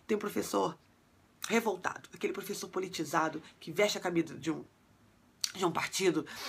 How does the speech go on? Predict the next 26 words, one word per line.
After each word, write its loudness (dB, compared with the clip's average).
vai 6
pras 0
ruas 4
protestar, 4
ou 10
é 6
contra 0
o 2
governo, 2
ou 8
é 6
a 2
favor 0
do 4
governo, 2
mas 2
isso -8
com -2
certeza 0
você -2
vai 0
saber 2
porque -4
ele 2
vai 2
usar 4